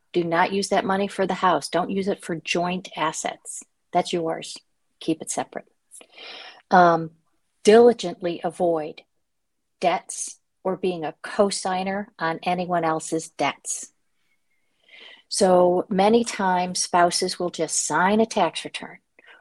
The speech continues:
or just sign the paper that their spouse put in front of them. I don't think so. Whoever has prepared those papers, they have to answer your questions too. Make sure you know, find out what that debt is. You do not want that debt.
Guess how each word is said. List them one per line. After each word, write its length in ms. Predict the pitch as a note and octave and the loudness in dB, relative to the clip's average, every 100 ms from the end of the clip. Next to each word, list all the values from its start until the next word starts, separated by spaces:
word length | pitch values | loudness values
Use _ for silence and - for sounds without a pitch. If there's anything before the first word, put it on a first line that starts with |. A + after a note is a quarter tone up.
| _ | _
or 180 | F3+ | 0
just 340 | E3+ C3+ - - | 2 -2 -4 -2
sign 400 | D#3 G3 A3+ A3+ | 2 4 6 4
the 60 | |
paper 480 | A3+ G3+ F#3+ D3 C#3+ - | 2 -2 -2 -4 -6 -4
that 160 | E3 | -4
their 140 | E3 E3 | -2 -4
spouse 380 | - D#3 E3 - | -2 -4 -4 -4
put 220 | - - | -4 -4
in 60 | |
front 240 | F3 - D#3 | -4 -4 -4
of 60 | - | -6
them. 140 | D#3 _ _ _ _ _ _ - | -14 _ _ _ _ _ _ 2
I 100 | G#3 | 2
don't 160 | F3+ | 4
think 180 | - D3+ | -2 -4
so. 120 | - - _ _ _ _ _ _ _ - - - _ | -8 -14 _ _ _ _ _ _ _ -20 -20 -20 _
Whoever 480 | G#3 G3+ A3+ C4 C4 | 4 8 8 8 2
has 460 | A3+ G#3+ A3 - - - | 2 2 2 0 -10 -10
prepared 460 | G3 - A3+ A3+ | -10 0 2 2
those 160 | A3 A3+ | 0 -6
papers, 640 | - A3+ A#3+ B3 B3 - - _ _ | -4 -4 -2 -4 -4 -10 -12 _ _
they 140 | - C#4 | 0 0
have 200 | D4 D4+ | 0 -4
to 140 | - | -4
answer 240 | G#3+ G#3 F#3+ | -4 -4 -4
your 140 | G3 | -6
questions 520 | G3 F#3 - - C#3+ | -4 -4 -4 -8 -10
too. 200 | - - - _ _ _ _ _ _ _ _ _ | -10 -10 -10 _ _ _ _ _ _ _ _ _
Make 180 | A3 A#3+ | 4 4
sure 200 | - A#3+ | 4 4
you 200 | G3+ G#3+ | 4 0
know, 240 | F#3+ F#3 | 2 -2
find 280 | D3+ F3+ G3+ | 0 2 4
out 120 | G#3+ | 2
what 140 | F#3+ - | 0 2
that 200 | F3+ - | 2 4
debt 240 | F3 - | 2 2
is. 240 | E3+ - F#3 | -4 -6 -6
You 100 | F#3 | -4
do 140 | F3+ | -4
not 260 | E3+ F3 - | 2 2 4
want 200 | F3+ - | 0 2
that 240 | D#3+ - | -2 2
debt. 240 | E3 - | 2 2